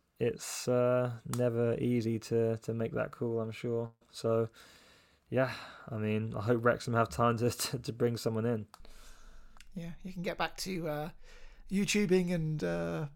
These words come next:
Speaker 2: playing for hashtag United or whatever else he wants to do.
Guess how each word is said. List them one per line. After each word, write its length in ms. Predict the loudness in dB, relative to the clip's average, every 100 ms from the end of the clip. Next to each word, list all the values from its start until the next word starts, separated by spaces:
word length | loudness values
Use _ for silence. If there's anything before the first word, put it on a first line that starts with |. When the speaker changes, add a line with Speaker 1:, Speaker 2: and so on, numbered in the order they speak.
| -10
Speaker 2:
playing 320 | -6 -6 -8
for 180 | -10 -10
hashtag 520 | -10 -12 -10 -12 -10
United 380 | -10 -10 -10 -12
or 80 |
whatever 320 | -12 -14 -14 -16
else 260 | -14 -14
he 80 | -14
wants 200 | -16 -16
to 80 | -16
do. 200 | -14 -12